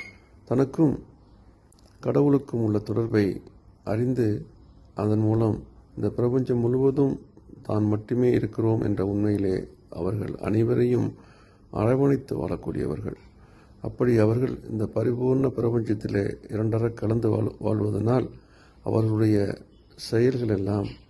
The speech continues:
அந்த பரிபூர்ணமாகிய இந்த பிரபஞ்சத்தினுடைய செயல்களாகவே அமைந்து விடுகின்றன. அவருடைய பேச்சுகள் எல்லாம்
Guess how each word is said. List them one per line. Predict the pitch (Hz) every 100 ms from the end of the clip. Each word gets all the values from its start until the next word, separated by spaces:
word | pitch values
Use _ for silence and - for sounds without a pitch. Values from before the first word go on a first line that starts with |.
| - - - -
அந்த | - 110 104 101 101 - - - - -
பரிபூர்ணமாகிய | 110 120 127 127 123 120 127 123 123 123 - -
இந்த | 113 107
பிரபஞ்சத்தினுடைய | 104 117 117 113 104 104 104 110
செயல்களாகவே | 113 110 107 107 113 110 110 - -
அமைந்து | 110 107 101
விடுகின்றன. | 101 95 95 95 120 - - - - - -
அவருடைய | - 123 123 120 123
பேச்சுகள் | 147 - 135 110 101
எல்லாம் | 104 101